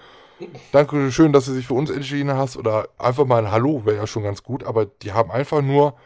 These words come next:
Akkordarbeit, gearbeitet, zack. Kenn ich von anderen Parks leider anders. Da geht man auch ein bisschen auf die Leute halt ein. Das fand ich halt ein bisschen,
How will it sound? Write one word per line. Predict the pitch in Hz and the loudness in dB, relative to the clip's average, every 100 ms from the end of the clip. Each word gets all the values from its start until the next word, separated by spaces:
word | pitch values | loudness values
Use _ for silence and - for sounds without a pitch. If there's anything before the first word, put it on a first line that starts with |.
| _ - | _ -16
Akkordarbeit, | - - 123 127 139 156 165 - - 95 | -8 0 0 0 -4 -2 -2 -4 -14 -8
gearbeitet, | 110 110 123 143 160 170 - | -4 -2 0 0 0 -6 -2
zack. | 156 - - _ _ _ _ _ _ _ _ | -2 -2 -6 _ _ _ _ _ _ _ _
Kenn | - 131 | -6 -6
ich | 143 | -4
von | - | -4
anderen | 127 123 | -2 -2
Parks | 120 117 - | -2 -6 -4
leider | 110 85 | -6 -6
anders. | 101 87 92 | -10 -12 -12
Da | 98 98 | -12 -12
geht | 127 117 | -10 -6
man | 101 | -6
auch | 101 - - - | -6 -10 -20 -18
ein | |
bisschen | 113 - 104 | -16 -10 -10
auf | 98 - - - _ - | -10 -16 -20 -20 _ -8
die | |
Leute | 104 110 104 | -4 -4 -6
halt | 90 | -8
ein. | - 87 87 | -8 -10 -10
Das | 92 | -18
fand | - 117 123 | -10 -6 -6
ich | 120 | -6
halt | 110 110 | -8 -8
ein | |
bisschen, | 113 - 107 | -10 -8 -10